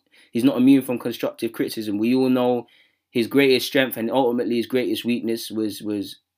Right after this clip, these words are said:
being loyal to players that simply weren't good enough. And obviously the game, the game somewhat left him, to, to be honest, people. But if you love football, you love Arsene Wenger, you love what he's brought to the league, and obviously he's in that hallmark of great managers.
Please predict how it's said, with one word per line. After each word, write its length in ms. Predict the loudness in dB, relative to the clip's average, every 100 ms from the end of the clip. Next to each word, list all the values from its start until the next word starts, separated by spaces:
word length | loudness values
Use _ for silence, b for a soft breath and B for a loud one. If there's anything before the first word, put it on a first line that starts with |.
| _ _ _ -2
being 260 | 0 0
loyal 320 | 2 2 2
to 100 | -2
players 300 | -4 0 0
that 140 | -2 -6
simply 340 | -6 -6 -4
weren't 320 | -4 -2 -2
good 140 | -2 0
enough. 320 | -2 -2 -6
And 140 | -6 -4
obviously 440 | -4 -4 -4 -4
the 120 | -4
game, 360 | -4 -2 -2 -4
the 80 | -4
game 280 | -2 -2
somewhat 380 | -2 -2 -2 -2
left 260 | -2 -4 -4
him, 280 | -4 -6 -10 -20 -14
to, 100 | -12 -10
to 160 | -6 -2
be 100 | -2
honest, 300 | -2 -6 -8
people. 340 | -8 -8 -12 B B B
But 140 | -4 -2
if 100 | 0
you 80 |
love 240 | 2 2 0
football, 480 | -4 0 0 0 -2 b b
you 140 | 0
love 180 | 2 2
Arsene 340 | 0 -4 -4 -2
Wenger, 220 | 0 0
you 80 | 0
love 220 | 0 0
what 100 | -2
he's 80 | -4
brought 280 | -2 -4 -2
to 100 | -4
the 100 | 0
league, 280 | 2 2
and 120 | 2 -2
obviously 440 | -2 -6 -6 -4
he's 180 | -2 -2
in 160 | 0
that 140 | 0 -2
hallmark 480 | -4 -4 -2 -4 -6
of 100 | -4
great 240 | -2 -2
managers. 480 | -2 -2 -4 -8